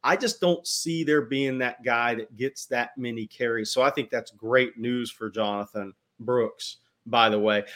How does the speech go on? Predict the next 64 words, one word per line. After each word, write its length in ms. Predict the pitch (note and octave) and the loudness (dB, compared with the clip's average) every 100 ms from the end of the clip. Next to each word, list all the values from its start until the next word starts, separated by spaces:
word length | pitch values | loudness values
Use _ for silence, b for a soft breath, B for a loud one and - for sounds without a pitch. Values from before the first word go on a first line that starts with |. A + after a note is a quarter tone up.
| B | B
I, 140 | D#3+ | 8
I 140 | E3 | 8
wanna 180 | F3+ A#3 | 8 10
hit, 180 | G#3 A3 | 10 10
well, 140 | F3 | 6
you 80 | F3 | 6
don't 80 | A#3 | 6
have 80 | G#3 | 4
to 80 | F3+ | 4
pull 220 | G#3+ F#3+ | 6 6
it 60 | |
up, 140 | E3 D3 | 6 4
but 100 | C#3 | 2
I 40 | |
wanna 180 | D3 D3+ | 4 2
hit 200 | D#3 - _ - | 0 -2 _ -4
two 180 | G3 G#3 | -2 0
questions 540 | F#3+ D#3 - C3+ A#2 | 4 4 2 -6 -2
real 120 | C3 | -4
quick. 320 | - A#2+ G2+ - _ _ _ _ b b - | -2 -2 -2 -6 _ _ _ _ b b 2
Uh, 120 | D3 | 2
because 180 | D3 C#3+ | 4 0
we've 140 | D#3+ | 2
had 200 | F3 F#3 | 8 8
this 140 | G3 F3+ | 6 0
about 300 | D#3+ C#3+ - | 0 0 -2
three 180 | D3+ C#3+ | -4 -2
times. 400 | D3 B2+ A2 G#2 | -2 -2 -2 -2
Victor 440 | C3 G3+ - G#3+ | 2 2 6 4
Wembanyama, 840 | F3+ F3+ F3+ D#3+ D#3 D#3+ D#3+ C#3 | 6 2 2 2 2 2 0 -2
somebody 360 | - C3+ C3+ C3 | -2 -4 -2 0
asked 220 | B2+ - | 0 -2
about 220 | C3 B2+ - | 0 0 2
as 160 | C#3 C#3 | 0 2
a 40 | |
basketball 520 | C3+ B2+ B2+ C3 A#2+ | 0 0 0 -4 -6
prospect, 500 | A2+ A#2 A2 - A2+ | -2 -4 -4 -6 -8
who's 120 | B2 | -6
gonna 120 | A2 C3 | -6 -4
be 120 | C3 | -2
the 60 | |
number 240 | C3 C3 C3+ | -2 -2 0
one 140 | B2+ | -2
pick 160 | B2 C3 | -2 -8
in 80 | B2 | -8
the 60 | |
draft 300 | A2+ A#2+ A#2+ | -2 -2 0
by 60 | B2 | -4
the 80 | A#2 | -4
San 220 | B2+ A#2+ | -4 -4
Antonio 380 | A#2 A#2+ A#2+ A2+ | -4 -6 -6 -8
Spurs. 340 | - B2 A2+ | -4 -4 -4
If 100 | G#2 | -6
you 80 | B2+ | -4
live 120 | C#3 | -2
in 80 | A#2+ | -2
San 180 | C3 B2+ | -2 -2
Antonio, 440 | A#2+ C3 B2 G#2+ G2+ | 0 0 0 -2 -2
get 160 | B2+ B2+ | 2 4
out 200 | B2 A#2 | 4 2
and 60 | |
watch 220 | A#2 A#2 A#2 | -2 -6 -6
this 100 | - | 0
guy. 200 | A#2 | 0